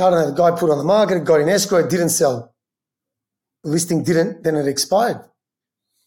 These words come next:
Then the seller reached out to me and said, "Hey, let's meet.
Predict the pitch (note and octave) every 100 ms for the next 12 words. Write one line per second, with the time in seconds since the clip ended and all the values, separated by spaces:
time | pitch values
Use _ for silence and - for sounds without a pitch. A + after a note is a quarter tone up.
0 | _ C3 A#2+ F#3 B3 F3+ E3 - _ _
1 | _ _ _ _ _ _ - C#3+ - G3+
2 | A3+ G3 F3 F#3 - D3+ F3 F3+ F#3+ E3
3 | E3 E3+ G3 C#4 A3+ - _ _ D#3+ E3
4 | G3 F#3+ D3+ B3 D4+ - - _ _ _
5 | _ - _ _ _ _ _ _ D3 D3
6 | E3 C4